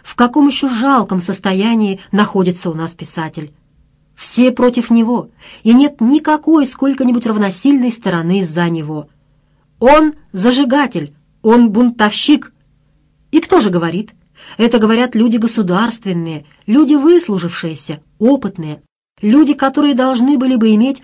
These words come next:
насколько-нибудь ума, чтобы понять дело в настоящем виде. Сказать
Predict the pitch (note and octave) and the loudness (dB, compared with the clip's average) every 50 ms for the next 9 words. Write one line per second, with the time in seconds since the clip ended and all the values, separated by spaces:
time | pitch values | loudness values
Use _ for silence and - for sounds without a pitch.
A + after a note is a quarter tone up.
0 | - _ _ - G#3 A#3 A#3 - - D#4 D#4+ D#4 D4+ C#4+ C4 A#3+ A3+ A3 - G#3 | -20 _ _ 0 0 0 0 0 2 2 2 2 2 0 -2 -2 -2 -2 0 0
1 | F#3+ F3 F3 G#3 B3+ A#3+ - - _ _ _ - - A3+ - - - A3 G#3 G#3+ | 0 2 0 0 0 -2 -4 -8 _ _ _ -4 -4 -4 -4 -2 -2 0 2 2
2 | C4+ E4 D4+ A#3 F#3 D#3+ F#3 A3 A3+ G#3 F3 F3 F3 F3 - - D#3+ D#3 E3+ F3 | 2 2 0 -2 -4 -2 -2 -2 0 0 -2 -2 -4 -4 -6 -8 -6 -4 -4 -4
3 | - - F3 E3 D3+ C#3+ F3 F#3 F3 E3 D3 - _ _ _ _ _ _ _ _ | -4 -4 -6 -6 -6 -6 -6 -6 -6 -8 -10 -10 _ _ _ _ _ _ _ _
4 | _ _ _ _ _ _ _ - - - G#3+ G#3+ F#3+ A3+ A3+ A3 A3+ | _ _ _ _ _ _ _ -6 0 0 2 2 2 0 -2 -2 -6